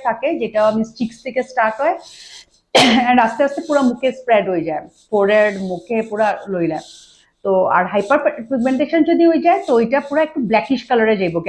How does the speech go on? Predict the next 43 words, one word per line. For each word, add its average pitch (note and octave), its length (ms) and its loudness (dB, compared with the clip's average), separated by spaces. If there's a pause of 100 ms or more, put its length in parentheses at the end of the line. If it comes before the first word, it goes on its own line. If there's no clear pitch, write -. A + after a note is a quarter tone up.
তো B3 80 0
এই C#4 100 0
জিনিসটা D4+ 380 0
আম-, C4+ 180 -2
আপনারটা C4 460 -4
মানে C#4 160 -4 (100)
কোন, A#3+ 220 -4
মানে G#3+ 160 -2
আপনি A#3 220 -6
যখন, B3 360 -4 (520)
মানে G3 440 0
কল A3+ 160 4
করছলা, A#3+ 340 2
এটা A#3+ 160 2
আমি A3+ 140 2
ঠিক G#3+ 180 -4
জানি F#3+ 260 0
না। D4 240 -2
তো G#3 400 -2
এটা G#3 180 -4
লেগে G#3+ 180 0
আপনি A3 180 -2
আমার G#3+ 140 -4
একটু G#3+ 160 -10
পার্লারে G#3 340 -2
ভিজিট G3+ 320 -6
করবা। C4+ 360 -2
and, A3 160 -2
um, F#3+ 260 -2 (960)
মানে G3 220 4
যেটা G3+ 220 0
আমি, A3 140 0
আহ, G#3 340 0
প্রোডাক্ট B3+ 400 2
নিয়ে C#4+ 180 4
যেটা B3+ 200 0
কই, C4+ 260 2 (440)
পিগমেন্টেশন C4+ 580 0
যদি E4 180 4
একবার C4+ 300 2
আই A#3+ 140 4
যায়, C#4+ 160 0
আহ, G#3 480 -2